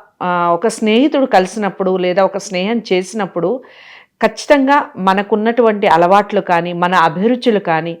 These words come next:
హండ్రెడ్ పర్సెంట్ అవతల వాళ్ళల్లో కూడా ఉంటాయి. అలాంటి వాళ్ళే స్నేహితులు అవుతారు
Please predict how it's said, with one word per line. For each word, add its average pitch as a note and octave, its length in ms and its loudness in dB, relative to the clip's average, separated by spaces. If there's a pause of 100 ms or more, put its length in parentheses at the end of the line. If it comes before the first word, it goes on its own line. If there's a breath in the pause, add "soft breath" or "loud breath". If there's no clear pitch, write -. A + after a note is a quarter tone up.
(340 soft breath)
హండ్రెడ్ B3 400 0
పర్సెంట్ B3 400 0 (100)
అవతల F#3+ 300 4
వాళ్ళల్లో G3+ 440 4
కూడా F3+ 300 0
ఉంటాయి. F#3 440 0 (520 soft breath)
అలాంటి C4 460 6
వాళ్ళే B3 360 4
స్నేహితులు B3 580 0
అవుతారు F3+ 460 2